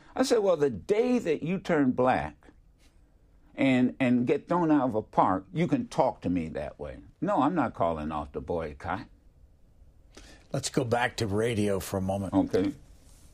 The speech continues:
Speaker 2: What works? How do you keep an audience? You have to sell advertising.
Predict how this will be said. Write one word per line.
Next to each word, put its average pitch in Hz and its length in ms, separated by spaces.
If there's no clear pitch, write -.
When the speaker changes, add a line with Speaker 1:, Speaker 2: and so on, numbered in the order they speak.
Speaker 2:
What 170 340
works? 98 920
How 160 320
do 165 60
you 143 280
keep - 320
an 98 120
audience? 90 840
You 123 140
have 135 280
to 135 100
sell 113 300
advertising. 90 1000